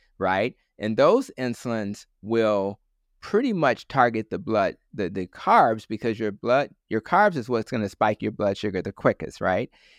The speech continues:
So now, what about the protein, which takes a little longer to go up?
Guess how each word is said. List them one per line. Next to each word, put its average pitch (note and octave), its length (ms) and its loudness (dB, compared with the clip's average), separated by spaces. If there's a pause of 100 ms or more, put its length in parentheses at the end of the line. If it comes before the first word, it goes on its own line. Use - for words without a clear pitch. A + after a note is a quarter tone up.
So A2+ 340 0 (180)
now, D3+ 340 4
what C3+ 180 2
about G3 240 2
the D#3+ 80 -4
protein, D3+ 540 0
which G#2+ 160 -8
takes C3 240 -2
a C3 40 -6
little B2 220 -4
longer B2 340 0
to G2+ 100 -6
go F2 200 -2
up? A#1 220 -4